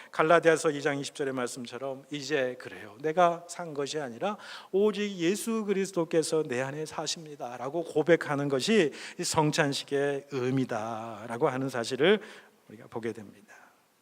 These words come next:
여러분, 우리는 성찬식을 통해서, 성만찬을 통해서 예수의 피를 마시지요. 예수의 피,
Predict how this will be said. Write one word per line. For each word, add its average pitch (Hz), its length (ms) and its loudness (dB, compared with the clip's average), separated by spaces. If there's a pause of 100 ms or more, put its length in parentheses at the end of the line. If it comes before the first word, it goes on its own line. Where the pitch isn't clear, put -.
(1300)
여러분, 131 200 0
우리는 139 420 2
성찬식을 135 1600 -4
통해서, 120 640 -4
성만찬을 135 600 -2
통해서 120 680 0 (640)
예수의 123 500 -6
피를 131 340 -6
마시지요. 131 640 -8 (600)
예수의 127 420 -4
피, - 360 -8